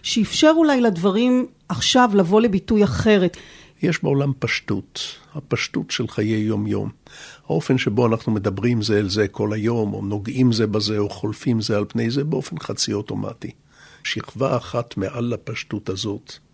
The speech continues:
Speaker 2: יש המורכבות והמשוכללות של יצירת האומנות.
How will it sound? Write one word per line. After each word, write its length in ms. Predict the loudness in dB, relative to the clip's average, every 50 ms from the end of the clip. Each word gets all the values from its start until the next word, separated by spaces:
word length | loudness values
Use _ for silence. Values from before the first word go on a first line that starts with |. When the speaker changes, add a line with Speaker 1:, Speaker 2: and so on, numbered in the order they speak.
| _ _ _ _ _ 0
Speaker 2:
יש 320 | 4 4 6 6 4 0 -2 0
המורכבות 840 | 0 0 0 0 -2 -2 0 0 0 2 2 2 2 2 0 0
והמשוכללות 1000 | 0 0 0 0 0 -2 -4 -4 -6 -6 -4 -4 -2 -2 0 2 2 2 2 0
של 220 | -2 -6 -6 -4 -4
יצירת 520 | -4 -2 -2 -2 -2 0 -2 -2 -2 -4
האומנות. 680 | -6 -6 -4 -6 -6 -6 -8 -10 -12 -16 _ -20 -20